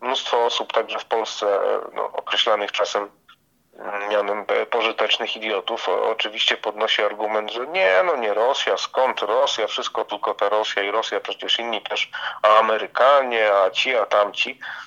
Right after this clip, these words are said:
Pewnie, że tak, tylko że, mm, Rosja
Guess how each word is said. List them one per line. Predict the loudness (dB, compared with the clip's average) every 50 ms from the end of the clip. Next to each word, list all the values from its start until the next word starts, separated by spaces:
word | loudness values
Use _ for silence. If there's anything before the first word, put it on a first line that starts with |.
| -18 _ _ _
Pewnie, | -2 -2 0 0 0 0
że | -2 -2
tak, | 0 0 0 0 -2
tylko | -4 -8 -4 -2 -2 0 0
że, | 2 2 2 2 2 0 -4 -8
mm, | -10 -6 -4 -2 -2 -2 -2 -2 -6 -6 _ 0
Rosja | 2 2 2 2 2 2 2 4 4 4